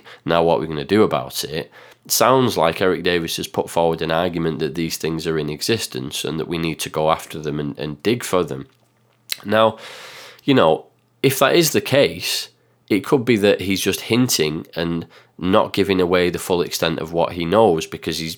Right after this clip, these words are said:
not actually able to speak to congressional, uh, committees about the full extent of what he knows.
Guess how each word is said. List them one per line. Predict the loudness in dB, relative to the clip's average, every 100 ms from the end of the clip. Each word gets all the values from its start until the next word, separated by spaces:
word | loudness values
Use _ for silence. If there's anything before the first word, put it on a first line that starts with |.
| -8
not | -2 0 2
actually | -2 -2 -4 0
able | 2 2 0 -4
to | -4 -6
speak | -6 -2 -2 -2 -4
to | 0 2 0
congressional, | -4 -4 -2 -2 -4 -2 -4 -6 -16 -20 -20 -6
uh, | -2 -2 -2
committees | -2 -2 -2 -4 -4 -6 -8 -8
about | 0 2 2
the | 0
full | -4 2 2
extent | 2 0 -2 -2
of | -4 -2
what | -2
he | -2
knows. | 2 4 4 2 -4